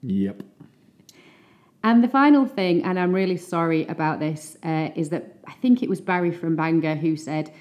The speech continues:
Speaker 2: that my voice is a bit annoying. So I'm really sorry. It's the one I was born with, and as a business mentor once told me, "You can only work with what you've got." So I'll try and be a little bit less annoying going forward, but it is the only voice I've got.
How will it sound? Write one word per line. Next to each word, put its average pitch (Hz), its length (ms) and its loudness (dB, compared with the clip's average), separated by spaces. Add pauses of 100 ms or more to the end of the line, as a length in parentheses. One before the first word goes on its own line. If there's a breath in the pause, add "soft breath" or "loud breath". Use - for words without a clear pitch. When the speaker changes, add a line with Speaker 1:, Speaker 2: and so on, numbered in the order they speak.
(240 loud breath)
Speaker 2:
that 165 120 -6
my 165 180 2
voice 151 300 -2
is 151 80 -4
a 156 60 -2
bit 151 160 -6
annoying. 147 640 0
So 165 340 -2
I'm 185 140 0
really 247 200 6
sorry. 170 360 0
It's 180 120 -2
the 196 100 2
one 233 180 4
I 226 100 4
was 214 140 4
born 147 400 2
with, 147 340 -2
and 156 400 0
as 160 140 -4
a 165 60 -4
business 180 340 -2
mentor 170 400 -2
once 185 260 0
told 151 300 -6
me, 147 240 0 (360 loud breath)
"You 175 80 -4
can 180 120 0
only 170 200 6
work 156 300 0
with 151 80 -2
what 151 180 -4
you've 156 200 -4
got." 147 380 -8
So 156 180 -6
I'll 151 80 -4
try 208 320 2
and 226 160 10
be 185 100 6
a 170 60 4
little 160 220 0
bit 165 140 -2
less 170 220 -2
annoying 156 320 2
going 151 280 0
forward, 151 420 -2
but 156 120 -2
it 156 120 -4
is 156 160 0
the 165 140 4
only 151 180 2
voice 143 320 -4
I've 135 180 -10
got. - 340 -10